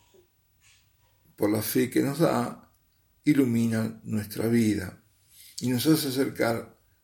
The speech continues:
si realmente somos dóciles al Espíritu, aún más.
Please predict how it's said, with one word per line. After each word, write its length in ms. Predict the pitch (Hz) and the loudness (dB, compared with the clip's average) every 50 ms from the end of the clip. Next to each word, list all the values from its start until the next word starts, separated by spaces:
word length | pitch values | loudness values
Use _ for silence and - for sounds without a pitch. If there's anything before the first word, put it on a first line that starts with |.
| _ _ _ _ _ | _ _ _ _ _
si 380 | _ - - - - - 101 98 | _ -18 -14 -12 -10 -8 -6 -4
realmente 480 | 98 101 107 113 135 143 139 - 117 | -4 -2 -2 -2 -2 -2 -2 -4 -4
somos 380 | 110 - 151 147 139 123 113 113 | -4 -2 -4 -4 -2 -4 -2 0
dóciles 520 | 139 147 131 - - - 95 98 95 - | 2 2 2 0 -2 -6 -6 -6 -6 -6
al 120 | - - 131 | -6 -6 -6
Espíritu, 580 | 147 143 - - 113 98 104 117 - - 107 | -6 -8 -8 -8 -8 -6 -8 -8 -8 -8 -8
aún 240 | 98 98 98 - - | -6 -8 -8 -10 -12
más. 340 | - - - - - - _ | -14 -16 -16 -18 -20 -20 _